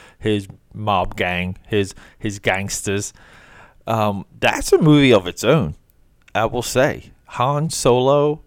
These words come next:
as Imperial pilot <laughs> or Imperial soldier? Come on. How is that? That's a movie right there. That blew my mind when they were going in that direction when I was watching the movie. I'm like, "This is gonna be something crazy."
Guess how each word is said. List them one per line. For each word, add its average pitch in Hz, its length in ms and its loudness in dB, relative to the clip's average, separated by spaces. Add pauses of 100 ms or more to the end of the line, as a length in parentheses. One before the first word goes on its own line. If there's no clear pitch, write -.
(100)
as 101 220 -2
Imperial 117 760 2
pilot 120 680 -2 (300)
<laughs> - 600 -4
or 123 220 2
Imperial 120 540 0
soldier? 151 640 -2
Come 135 400 -4
on. 139 340 2 (600)
How 160 200 0
is 156 100 0
that? 147 240 -2
That's 139 560 0
a 160 60 6
movie 135 400 6
right 117 280 0
there. 123 360 -2 (800)
That 151 200 2
blew 175 200 6
my 135 140 6
mind 110 360 0
when 92 100 -4
they 95 60 -2
were 92 140 -6
going 98 300 2
in 80 100 -6
that 95 200 -4
direction 69 540 -12
when 85 120 -10
I 80 60 -12
was - 160 -12
watching 78 320 -6
the 87 100 -8
movie. 92 140 -4
I'm - 120 -12
like, - 220 -14
"This - 200 -14
is 160 120 -12
gonna 110 180 -6
be 80 120 -16
something - 400 -16
crazy." 131 420 -8